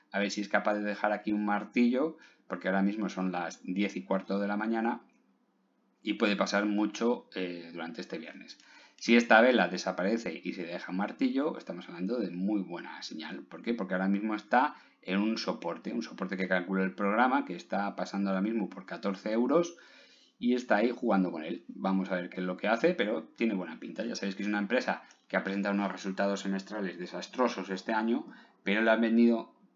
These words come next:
noticias muy, muy interesantes e importantes de Estados Unidos con un medicamento que en dos estudios ha dado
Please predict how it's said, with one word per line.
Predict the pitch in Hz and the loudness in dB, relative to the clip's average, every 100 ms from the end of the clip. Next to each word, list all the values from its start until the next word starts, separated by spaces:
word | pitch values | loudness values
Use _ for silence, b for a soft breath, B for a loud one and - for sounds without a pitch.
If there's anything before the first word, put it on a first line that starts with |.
| _ | _
noticias | 113 107 104 98 120 107 90 - | -4 -2 0 2 0 0 -4 -2
muy, | 95 113 120 | 0 4 4
muy | 107 120 131 | 4 4 4
interesantes | 107 98 101 95 104 95 90 | 4 0 -2 -2 -4 -4 -4
e | |
importantes | 95 95 92 110 98 | -4 -4 -4 -4 -4
de | 85 | -4
Estados | 113 110 107 | -2 -2 -2
Unidos | 113 107 117 135 b b b b _ _ | -2 0 -2 -4 b b b b _ _
con | 95 104 | 0 6
un | 123 | 8
medicamento | 120 110 107 110 117 131 139 | 6 4 2 2 2 0 -2
que | 95 | -2
en | 92 | 0
dos | 98 120 | 0 0
estudios | 117 - 113 117 123 | -4 -4 -2 -2 -2
ha | |
dado | 101 101 113 143 - | -2 0 -2 -4 -8